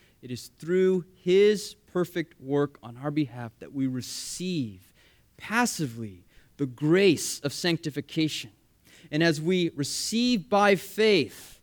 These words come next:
the grace of sanctification, that grace becomes an energetic principle in our hearts and our lives,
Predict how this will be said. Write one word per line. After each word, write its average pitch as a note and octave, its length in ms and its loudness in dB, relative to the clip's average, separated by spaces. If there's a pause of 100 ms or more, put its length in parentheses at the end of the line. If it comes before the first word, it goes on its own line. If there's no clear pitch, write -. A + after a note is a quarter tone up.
(240)
the D3+ 100 -2
grace F#3 500 4
of - 160 0
sanctification, F#3 1040 0
that C3+ 320 -4
grace G#3+ 420 6
becomes C3+ 540 -4
an A#2+ 80 -8 (120)
energetic G#3+ 680 2
principle G#3 600 -2
in C3 80 -10
our B2 200 -8
hearts - 480 2
and D#3 160 -4
our D3 160 0
lives, D3 840 0